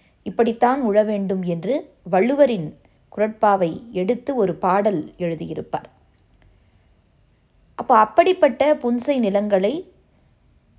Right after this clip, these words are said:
நாம வள்ளுவர் சொன்ன முறைப்படி உழுதால் ஒரு பிடி எரு கூட தேவைப்படாது. அந்த மண் வளமாக நமக்கு நிறைய விளைச்சலை தரும்.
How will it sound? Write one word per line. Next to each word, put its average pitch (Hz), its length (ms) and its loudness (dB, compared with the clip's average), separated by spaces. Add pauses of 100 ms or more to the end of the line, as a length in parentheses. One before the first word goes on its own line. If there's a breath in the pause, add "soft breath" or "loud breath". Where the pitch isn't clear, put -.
(280)
நாம 196 520 -2 (340)
வள்ளுவர் 247 440 4
சொன்ன 196 560 -2
முறைப்படி 196 720 2
உழுதால் 170 680 -2 (300)
ஒரு 302 420 2
பிடி 320 640 -2 (300)
எரு 240 400 4
கூட 226 260 2
தேவைப்படாது. 160 800 0 (1000)
அந்த 170 260 -6
மண் 196 400 -6 (680)
வளமாக 214 840 2 (600)
நமக்கு 190 360 -4
நிறைய 190 340 2
விளைச்சலை 170 500 -6
தரும். - 260 -10